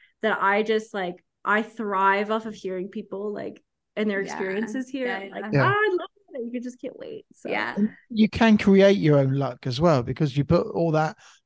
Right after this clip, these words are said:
Speaker 3: hard work and dedication in, and that's the only way you get a business started. And, um, you know, it is like having a child, isn't it?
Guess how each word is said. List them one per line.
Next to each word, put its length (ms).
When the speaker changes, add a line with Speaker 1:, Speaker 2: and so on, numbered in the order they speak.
Speaker 3:
hard 220
work 400
and 100
dedication 680
in, 200
and 440
that's 200
the 180
only 200
way 360
you 80
get 160
a 60
business 340
started. 680
And, 580
um, 520
you 80
know, 80
it 80
is 260
like 160
having 240
a 60
child, 500
isn't 140
it? 160